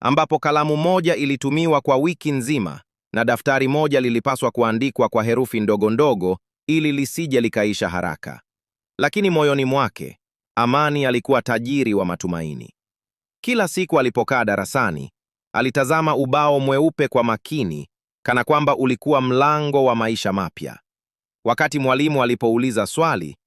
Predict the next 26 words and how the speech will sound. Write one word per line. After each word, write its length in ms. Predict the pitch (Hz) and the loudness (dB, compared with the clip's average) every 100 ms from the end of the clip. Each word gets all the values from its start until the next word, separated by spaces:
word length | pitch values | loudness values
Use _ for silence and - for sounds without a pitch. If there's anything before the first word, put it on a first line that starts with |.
| _ _ _ - | _ _ _ -2
Amani 500 | 120 131 147 143 131 | 2 2 2 2 0
aliogopa 560 | 120 117 117 139 135 | 2 2 2 2 0
kuinua 420 | - 117 113 123 | -2 0 0 0
mkono, 520 | 110 - 123 82 73 - _ _ _ - | 0 -2 -2 -2 -6 -14 _ _ _ -14
si 180 | - 202 | -6 -2
kwa 160 | 180 | 0
sababu 360 | 160 151 160 151 | 0 2 2 2
hakujua 500 | 131 - 131 143 127 | 0 -2 0 2 2
jibu, 440 | 127 135 85 62 - _ _ _ - | 2 -2 -4 -8 -14 _ _ _ -2
bali 300 | 131 131 123 | 0 2 2
aliogopa 600 | 117 113 113 139 104 90 | 2 2 4 2 0 -6
kuchekwa. 600 | 85 - 87 - 64 62 _ _ _ _ _ _ - | -6 -4 -4 -6 -18 -18 _ _ _ _ _ _ -8
Siku 260 | 147 156 | -4 0
moja, 440 | 170 170 87 76 - _ _ _ - | 2 2 -2 -8 -16 _ _ _ -2
mwalimu 380 | 151 190 214 | 0 2 2
aliandika 480 | 170 143 127 135 131 | 2 2 0 0 0
kwenye 220 | 113 104 | 0 0
ubao, 500 | 101 101 107 82 69 - _ _ _ _ _ | 2 2 0 0 -6 -14 _ _ _ _ _
"Je, 380 | 110 165 123 - _ _ _ _ _ | -2 0 0 -4 _ _ _ _ _
ndoto 340 | 135 170 180 185 | -2 0 2 2
yako 260 | 196 180 | 0 0
ni 120 | 151 139 | 0 2
nini?" 400 | 151 92 64 - _ _ _ _ _ _ _ _ 104 | 0 -2 -6 -16 _ _ _ _ _ _ _ _ -2
Wanafunzi 460 | 127 123 147 127 | 0 0 -2 0
wengi 300 | 139 165 151 | 2 2 2
waliandika, 680 | 139 131 123 127 120 69 64 | 2 2 0 -2 -6 -8 -12